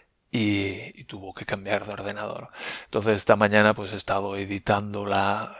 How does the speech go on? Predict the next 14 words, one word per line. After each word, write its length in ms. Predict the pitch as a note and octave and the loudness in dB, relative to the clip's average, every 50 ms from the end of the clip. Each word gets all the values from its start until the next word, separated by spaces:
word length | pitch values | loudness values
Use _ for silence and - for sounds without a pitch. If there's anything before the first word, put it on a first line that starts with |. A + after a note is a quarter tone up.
| - - | -12 -6
la 160 | - A2+ G#2 | -4 -4 -2
entrevista, 720 | G2+ G2+ - G#2+ A#2 B2+ B2+ - - - A#2 A#2 A#2 A2+ | -2 -4 -4 -4 -2 -2 -2 0 2 4 4 4 4 2
cogiendo 400 | - G#2 - - A#2 G#2 G2+ G#2 | -2 -8 -8 -8 -8 -8 -6 -8
los 160 | G#2 G2+ G2 | -8 -8 -8
diferentes 560 | A2+ G#2 - - G#2+ G2+ G2+ G2+ - G#2 G2+ | -8 -8 -8 -8 -8 -8 -10 -10 -10 -10 -6
bloques, 640 | A2 A#2 A#2+ A#2+ - - A#2+ A2+ A2+ A2+ A2 - - | -4 -2 -4 -2 -2 -2 -2 -2 0 -2 -4 -6 -8
uniéndolos, 840 | A2+ G#2 G#2 G#2 A2 A2+ A2+ A2+ A2+ A2+ A2+ A2 A2+ A2+ A2+ A2 - - | -10 -10 -6 -4 -4 -4 -4 -4 -4 -4 -4 -4 -6 -6 -6 -6 -8 -10
ajustándolos, 920 | - - - - A2+ - - - A#2 A2 A2 G#2+ G#2+ A2 A#2+ A2 - - | -10 -12 -14 -16 -14 -4 0 0 0 0 -2 -6 -8 -8 -8 -8 -8 -10
etcétera, 440 | - - - - - - - A2+ | -10 -10 -8 -8 -8 -6 -6 -6
etcétera, 440 | G#2+ - - A#2 - - - A#2 A2+ | -6 -6 -8 -8 -6 -4 -4 -4 -4
luego 240 | A2 A#2 A2 A2 G#2+ | -6 -8 -12 -12 -14
normalizando 720 | G#2+ G#2+ G#2+ G#2+ G#2+ G#2+ G#2 G#2 G#2 - A#2 A2+ G#2+ G#2+ | -12 -10 -10 -8 -6 -6 -6 -6 -4 -2 -2 -2 -2 -4
los 160 | G#2+ G2+ G#2 G#2 | -8 -8 -10 -8
volúmenes. 600 | G#2+ G#2+ A#2 B2+ B2 B2 A#2+ B2 B2 - - - | -6 -6 -4 -2 -2 -2 -2 -2 -2 -4 -6 -8